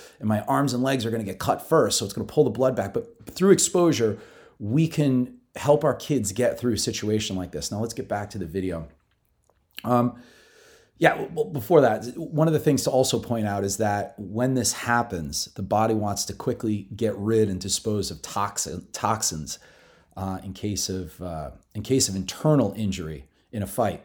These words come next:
And it's why, it's usually why people will kinda urinate or they'll soil themselves, um, when, you know, when they're really, really scared. It's, uh, it's also part of the reason why people will squat and they'll drop or they'll crouch,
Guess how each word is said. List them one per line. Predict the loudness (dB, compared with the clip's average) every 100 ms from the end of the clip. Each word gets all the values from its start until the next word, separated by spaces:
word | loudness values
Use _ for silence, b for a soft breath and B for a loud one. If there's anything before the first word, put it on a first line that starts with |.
| _
And | -12 -10
it's | -6 -4
why, | -2 -2 -6
it's | -10 -6
usually | -6 -6
why | -6 -6
people | -6 -6 -4 -4 -6
will | -6 -8
kinda | -10 -8 -8
urinate | -4 0 0 0 -4 -4
or | -6
they'll | -8 -4
soil | -2 0 -2 -2
themselves, | -4 -4 -4 -6 -10 b b b b b b b -10
um, | -8 -6 -8 -8 -10 -14 -8
when, | -4 -2 -2 -4 -8 _ -14
you | -10
know, | -8 -10 -8
when | -8
they're | -8 -10 -16 -10
really, | -4 -4 -4
really | -6 -8 -6
scared. | -6 -6 -8 -8 -14 -20 -16
It's, | -10 -6 -6
uh, | -6 -8 -10 -16 _ _ _ _ 0
it's | 6
also | 8 8
part | 6 6 6
of |
the | 2
reason | 0 0
why | -4
people | -6 -8 -6
will | 0
squat | 2 2 2 0 -2
and | -8
they'll | -10
drop | -4 0 0
or | -4
they'll | -12
crouch, | -12 -6 2 2 2 -4 -8